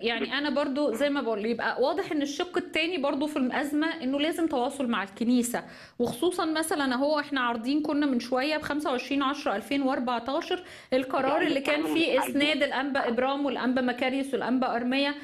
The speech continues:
Speaker 1: للإشراف على هذه المنطقة وإعفاء الراهب القس إليشع المقاري من مسؤولياته في هذه المنطقة. الموضوع واضح
Speaker 2: أنت عارف
Speaker 1: متشعب.
Speaker 2: حضرتك إن هم مستغلين،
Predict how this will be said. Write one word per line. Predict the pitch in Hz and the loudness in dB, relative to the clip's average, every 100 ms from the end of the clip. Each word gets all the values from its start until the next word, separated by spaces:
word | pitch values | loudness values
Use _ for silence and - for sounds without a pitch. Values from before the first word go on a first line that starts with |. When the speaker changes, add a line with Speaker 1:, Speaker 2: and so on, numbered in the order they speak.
| - 262 | -10 2
Speaker 1:
للإشراف | 277 320 262 269 294 330 294 | 2 2 -2 -2 0 0 0
على | 226 | 0
هذه | 233 214 277 | 0 0 2
المنطقة | 285 285 311 320 392 302 285 - - - | 4 4 4 2 0 0 -4 -4 -12 2
وإعفاء | 254 254 262 262 262 | 2 4 0 0 0
الراهب | 269 320 247 | 2 0 -2
القس | - 302 302 | -2 -2 0
إليشع | 233 277 302 262 | 0 0 0 -2
المقاري | 233 214 262 294 | -2 -2 -2 0
من | 269 269 262 226 220 | 2 2 2 2 -2
مسؤولياته | 233 - 226 254 294 | -4 -2 0 0 0
في | 254 | -2
هذه | 202 269 | -2 0
المنطقة. | 262 208 - 165 - - - - | 0 0 -2 -6 -6 -14 -20 -2
الموضوع | 269 262 285 240 370 339 | 0 2 2 2 2 2
واضح | 302 311 320 - | 0 0 -2 -2
Speaker 2:
أنت | |
عارف | 185 | 0
Speaker 1:
متشعب. | 233 269 262 - - - 135 | 2 2 2 2 2 2 0
Speaker 2:
حضرتك | 170 220 220 | 0 -2 -4
إن | - | -4
هم | 147 202 226 180 | -2 2 2 2
مستغلين، | - 165 135 131 135 156 202 147 104 | -2 -4 -2 0 0 0 0 0 -2